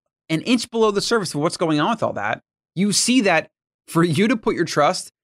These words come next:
that the money's gonna be there, the government's gonna be there, you know, your pension's gonna be there, whatever, for, for you to put trust into those things, just because that's what everybody does and that's what you've been told to do is normal or whatever, you'll see that just an inch below the surface, how precarious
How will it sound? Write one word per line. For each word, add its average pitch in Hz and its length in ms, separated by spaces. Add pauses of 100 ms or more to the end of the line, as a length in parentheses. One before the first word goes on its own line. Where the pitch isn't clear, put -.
that 147 140
the 143 40
money's 143 300
gonna 160 140
be 156 80
there, 156 80
the 135 80
government's 143 260
gonna 156 140
be 147 140
there, 143 280 (380)
you 139 160
know, 143 100
your 135 140
pension's 160 320
gonna 160 100
be 147 80
there, 139 120
whatever, 127 420 (260)
for, - 180 (300)
for 143 100
you 151 140
to 247 80
put 226 180
trust - 300
into 123 140
those 110 220
things, - 340
just 143 160
because 175 240
that's 156 180
what 147 100
everybody 143 240
does 131 280
and 127 100
that's 131 120
what 143 60
you've 131 80
been 123 120
told 131 260
to 113 100
do 127 120
is 113 100
normal 127 280
or 107 40
whatever, 131 400 (560)
you'll 165 140
see 220 160
that 160 180 (120)
just 175 180
an 160 60
inch - 260
below 196 180
the 151 80
surface, 135 500 (220)
how 180 160
precarious 143 720